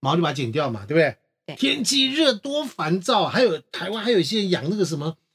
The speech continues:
Speaker 1: 那种什么松狮狗啊，
Speaker 2: 对。
Speaker 1: 那些都毛很多，是吧？主人看了全身就冒汗，对不对？
Speaker 2: 对。
Speaker 1: 剪掉，怎么样？剪掉这件事情，总美容长有什么看法？
Speaker 2: 嗯，对，一般来说都会觉得说就是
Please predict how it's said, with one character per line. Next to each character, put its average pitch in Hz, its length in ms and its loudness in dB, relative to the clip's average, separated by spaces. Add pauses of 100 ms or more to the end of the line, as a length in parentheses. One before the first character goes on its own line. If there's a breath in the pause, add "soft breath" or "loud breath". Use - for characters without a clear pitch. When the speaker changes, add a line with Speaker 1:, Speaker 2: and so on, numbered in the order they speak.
(240)
Speaker 1:
那 214 80 0
种 165 120 2
什 160 120 -4
么 160 200 0
松 214 400 0
狮 214 280 -2
狗 127 280 -6
啊， 135 460 -6 (160)
Speaker 2:
对。 180 240 -8
Speaker 1:
那 220 80 2
些 220 160 0
都 240 100 0
毛 220 240 2
很 196 160 4
多， 208 220 0
是 - 300 -6
吧？ 277 100 -4
主 185 160 4
人 233 100 4
看 277 160 0
了 285 120 4
全 226 280 2
身 262 160 0
就 254 80 0
冒 233 220 4
汗， 170 300 0 (160)
对 170 100 4
不 131 120 0
对？ - 40 -
Speaker 2:
对。 - 160 -20
Speaker 1:
剪 135 220 -2
掉， 175 340 2
怎 - 120 -12
么 143 60 -6
样？ 160 160 0 (280)
剪 147 180 0
掉 233 180 2
这 190 140 -4
件 180 140 2
事 160 160 -6
情， 120 280 -8 (800 loud breath)
总 165 80 2
美 180 80 6
容 160 180 2
长 156 140 0
有 123 60 -4
什 117 100 -6
么 113 80 -6
看 131 180 -4
法？ 101 160 -14 (1000)
Speaker 2:
嗯， 196 320 -4
对， 233 400 -2
一 254 80 -6
般 254 280 0
来 196 220 -2
说 214 420 -4
都 220 160 -6
会 240 200 -4
觉 170 200 -6
得 160 160 -6
说 165 380 -4
就 175 160 -8
是 156 420 -6